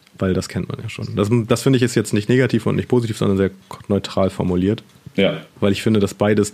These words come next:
Speaker 1: zutreffen könnte, negativ und positiv. Und da will ich nochmal sagen, dass dieses sich mit dem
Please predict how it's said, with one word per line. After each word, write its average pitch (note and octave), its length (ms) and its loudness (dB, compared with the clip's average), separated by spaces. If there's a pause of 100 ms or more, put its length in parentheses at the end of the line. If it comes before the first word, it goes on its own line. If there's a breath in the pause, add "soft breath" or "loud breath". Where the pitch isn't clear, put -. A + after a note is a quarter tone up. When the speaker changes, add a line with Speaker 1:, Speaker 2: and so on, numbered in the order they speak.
(120)
Speaker 1:
zutreffen - 440 -4
könnte, F#2 240 -4
negativ F#2+ 280 0
und F#2 80 -4
positiv. G#2+ 360 0 (560 loud breath)
Und A2 200 0
da C3+ 160 2
will D3+ 60 4
ich C3 80 2
nochmal C3 240 2
sagen, A2 340 2
dass G2+ 100 -2
dieses G#2 500 0
sich A2 200 -2
mit G#2+ 100 0
dem G#2 140 0